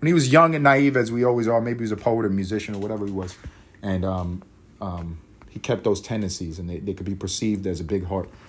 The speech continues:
But I would say I would relate to that in a sense. Um, did I just say that <laughs> I would crucify Christ?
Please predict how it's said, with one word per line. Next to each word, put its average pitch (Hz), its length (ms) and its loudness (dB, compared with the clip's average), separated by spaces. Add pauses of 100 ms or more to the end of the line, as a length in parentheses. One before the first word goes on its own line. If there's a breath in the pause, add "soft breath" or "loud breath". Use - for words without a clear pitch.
But - 120 4
I 156 40 8
would 170 140 6
say 156 140 4
I 135 60 8
would 123 160 4
relate 107 320 4
to 110 120 -4
that 101 260 -2
in 104 80 -6
a 92 40 -6
sense. - 440 -4 (440 soft breath)
Um, 92 520 4
did 185 120 8
I 381 100 10
just 392 220 6
say 226 200 8
that - 520 0 (120)
<laughs> - 100 -14
I 175 80 4
would 202 200 8
crucify 190 640 2
Christ? - 640 -4